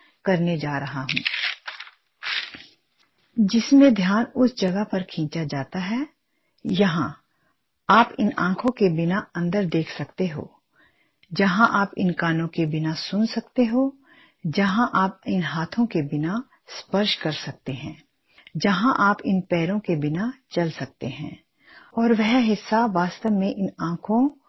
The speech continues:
इन कानों और इन हाथों पैरों के काम करने के लिए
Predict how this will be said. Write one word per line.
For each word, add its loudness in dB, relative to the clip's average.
इन 4
कानों 2
और 0
इन 0
हाथों -2
पैरों 0
के -2
काम 2
करने 0
के -6
लिए 0